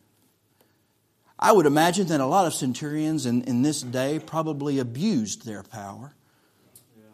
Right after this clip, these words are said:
to extract funds and monies from people which did not belong to him,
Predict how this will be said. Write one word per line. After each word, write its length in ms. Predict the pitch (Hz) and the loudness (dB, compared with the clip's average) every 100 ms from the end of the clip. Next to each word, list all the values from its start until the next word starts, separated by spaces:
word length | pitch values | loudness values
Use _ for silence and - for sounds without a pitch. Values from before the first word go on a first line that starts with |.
| _ _ _ _ _ _ 294 311 302 _ _ _ _ _ _ _ - | _ _ _ _ _ _ _ _ _ _ _ _ _ _ _ _ 4
to 200 | 165 170 | 8 10
extract 720 | 202 196 - - 220 220 - | 8 6 -4 8 10 10 8
funds 560 | - 220 240 247 247 185 | 4 10 12 10 6 4
and 180 | 196 | 6
monies 360 | 208 240 233 226 | 10 10 8 2
from 280 | - 214 180 | 2 0 2
people 520 | - 247 233 233 220 - - | 2 2 6 6 6 -2 4
which 200 | 185 202 | 6 8
did 140 | 226 240 | 6 10
not 220 | 285 320 | 10 12
belong 400 | 339 311 302 269 | 12 12 12 10
to 120 | 214 | 2
him, 380 | 156 170 117 | 2 2 0